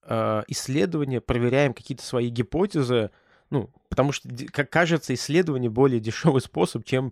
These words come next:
пилить что-то там несколько месяцев, чтобы это проверить.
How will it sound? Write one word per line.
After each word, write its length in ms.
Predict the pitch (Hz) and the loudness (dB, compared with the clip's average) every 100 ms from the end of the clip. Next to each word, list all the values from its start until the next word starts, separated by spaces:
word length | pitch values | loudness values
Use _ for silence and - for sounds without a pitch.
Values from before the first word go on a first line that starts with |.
| - _ _ | -10 _ _
пилить 320 | 127 123 135 | -2 -2 -4
что-то 320 | - 127 117 | -2 -2 -2
там 140 | 110 107 | -2 -4
несколько 400 | 117 - 104 110 | -4 -6 -6 -4
месяцев, 380 | 123 151 - - | -2 -4 -8 -10
чтобы 260 | 113 110 | -8 -6
это 120 | 107 | -8
проверить. 540 | 98 113 107 98 98 | -6 -4 -2 -4 -6